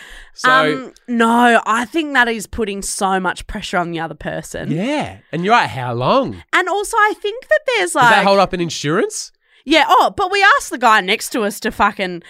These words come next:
Speaker 2: and also, you don't know the guy next to you from Adam. Do you
Speaker 1: Yeah.
Speaker 2: know what I mean?
Speaker 1: You could
Speaker 2: They
Speaker 1: be
Speaker 2: might be
Speaker 1: asking
Speaker 2: the
Speaker 1: the thief.
Speaker 2: robber.
Speaker 1: <laughs> Yeah, they're the thief.
Speaker 2: And we go, "Oh, well, they're about to hop in the water, so we know that they'll be ten, fifteen to thirty minutes or
Speaker 1: Yeah,
Speaker 2: whatever."
Speaker 1: no one's dipping for thirty seconds.
Speaker 2: No, like, you're going in and you're doing a little swim
Speaker 1: Yeah.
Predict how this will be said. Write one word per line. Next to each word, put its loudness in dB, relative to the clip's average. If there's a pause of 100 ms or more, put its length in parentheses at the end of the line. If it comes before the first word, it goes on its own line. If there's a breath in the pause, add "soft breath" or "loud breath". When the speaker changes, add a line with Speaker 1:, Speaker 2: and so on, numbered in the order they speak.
(200 loud breath)
Speaker 2:
and -8
also, -6 (140)
you -8
don't -6
know -2
the -6
guy -4
next -10
to -10
you -8
from -10
Adam. -4 (240)
Do -2
you 4
Speaker 1:
Yeah. 8
Speaker 2:
know 2
what -2
I 0
mean? 0 (280 loud breath)
Speaker 1:
You -2
could 4
Speaker 2:
They 2
Speaker 1:
be 2
Speaker 2:
might 4
be 6 (120)
Speaker 1:
asking 2
Speaker 2:
the 0
Speaker 1:
the 4
thief. 4
Speaker 2:
robber. 2
Speaker 1:
<laughs> 6
Yeah, 6
they're 4
the 4
thief. -8
Speaker 2:
And 2
we 4
go, 2
"Oh, 2
well, -6
they're -2
about -8
to -20
hop -10
in -10
the -8
water, -8
so -6
we -6
know -6
that -6
they'll -4
be -4
ten, -6
fifteen -8
to -12
thirty -6
minutes -4
or 0
Speaker 1:
Yeah, -20
Speaker 2:
whatever." 2
Speaker 1:
no 4
one's 2
dipping -4
for -6
thirty -8
seconds. -8
Speaker 2:
No, 4
like, 2
you're -6
going 2
in -6
and -8
you're -8
doing -2
a -2
little -6
swim -6
Speaker 1:
Yeah. -4